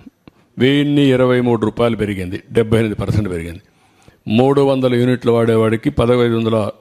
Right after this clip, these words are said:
డెబ్బై మూడు నుంచి రెండు వేల ముప్పై నాలుగు అంటే ఇరవై తొమ్మిది పర్సెంట్. ఎప్పుడూ మాట్లాడుతూ ఉంటాడు, "పెత్తందారులు, పెత్తందారులని." ఈ పెత్తందారు చేసిన పనికి పేదవాడు చితికిపోయే పరిస్థితి వచ్చింది.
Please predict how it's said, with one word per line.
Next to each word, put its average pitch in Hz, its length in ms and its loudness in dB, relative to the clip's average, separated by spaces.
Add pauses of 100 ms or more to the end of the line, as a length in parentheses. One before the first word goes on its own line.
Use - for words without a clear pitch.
డెబ్బై 110 280 0
మూడు 107 220 -4
నుంచి 120 360 -4 (420)
రెండు 123 260 0
వేల 120 200 0
ముప్పై 110 320 -2
నాలుగు 113 240 -2
అంటే 123 220 -2
ఇరవై 107 220 0
తొమ్మిది 90 320 -6
పర్సెంట్. 92 440 -4 (1080)
ఎప్పుడూ 139 440 0
మాట్లాడుతూ 117 540 -4
ఉంటాడు, 104 180 -4
"పెత్తందారులు, 113 720 -2
పెత్తందారులని." 101 840 -6 (1200)
ఈ 110 80 0
పెత్తందారు 120 640 0
చేసిన 110 300 -4
పనికి 113 460 -4 (840)
పేదవాడు 113 540 0
చితికిపోయే 107 600 -2
పరిస్థితి 101 440 -4
వచ్చింది. 101 480 -4